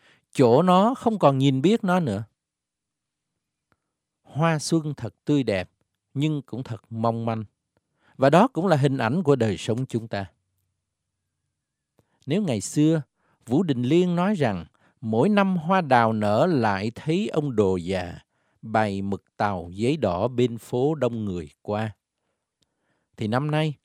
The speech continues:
tôi cũng muốn thưa với bạn, mỗi năm hoa đào nở, nhớ đến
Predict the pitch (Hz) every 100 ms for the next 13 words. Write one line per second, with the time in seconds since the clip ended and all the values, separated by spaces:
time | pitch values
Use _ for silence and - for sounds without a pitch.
0 | _ _ 143 - 104 127 156 143 131 123
1 | 143 98 87 - _ _ _ _ _ _
2 | _ _ _ - 101 127 160 147 143 143
3 | 139 113 98 95 92 95 117 143 _ _
4 | _ _ - 113 127 160 196 165 214